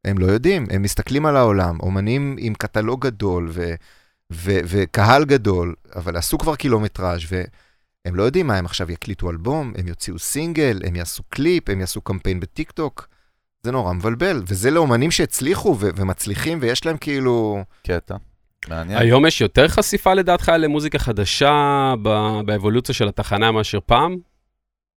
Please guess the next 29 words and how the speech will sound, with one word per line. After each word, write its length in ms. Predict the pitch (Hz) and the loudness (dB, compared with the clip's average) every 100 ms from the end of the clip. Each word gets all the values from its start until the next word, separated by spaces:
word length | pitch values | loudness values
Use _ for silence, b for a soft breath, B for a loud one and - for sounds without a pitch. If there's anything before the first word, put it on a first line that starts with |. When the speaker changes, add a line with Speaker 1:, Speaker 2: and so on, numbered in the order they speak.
| _ _ - - - | _ _ -20 -16 -6
Speaker 1:
אני 120 | 98 | -4
חושב 160 | - 139 | 0 2
Speaker 3:
עם 60 | |
Speaker 1:
שיש 80 | 156 | 6
Speaker 3:
העלייה 460 | 147 131 123 123 135 | 8 8 8 8 6
של 200 | 143 120 | 2 -2
הכמות 300 | 117 120 120 | -2 -4 -4
של 120 | 104 | -6
המוזיקה 460 | 113 131 147 156 | -4 -6 -6 -4
הרי, 240 | 151 151 147 | -2 -2 -2
Speaker 1:
אני 120 | - | -2
Speaker 3:
כמו 80 | 113 | 0
Speaker 1:
חושב 120 | 113 | 0
Speaker 3:
שאנחנו 160 | 104 101 | 0 0
מדברים? 220 | 113 95 | 0 2
Speaker 1:
שכן, 200 | 104 135 | 2 0
חד 240 | 143 113 107 | 0 0 0
משמעית 360 | 104 104 98 | 0 -2 0
Speaker 3:
כן. 100 | 107 | 2
Speaker 1:
יש 160 | 101 - | 0 0
יותר 300 | 98 - 104 | -2 0 0
חשיפה 480 | - 92 95 - 92 | 0 -4 -4 0 0
למוזיקה. 720 | 87 87 85 92 - 107 139 175 _ _ _ _ _ _ | 0 -4 -4 -6 -2 0 0 -4 _ _ _ _ _ _
אה, 960 | 90 90 90 87 90 87 87 85 87 85 87 | -2 0 2 2 2 0 0 0 -2 -2 -2
מצד 360 | 90 - 120 | -2 -2 0
שני, 240 | - 185 202 | 2 2 2
אני 120 | 113 | 2
חושב 180 | - 120 | 0 0
שהיום 600 | 131 110 107 123 139 | 2 4 4 4 4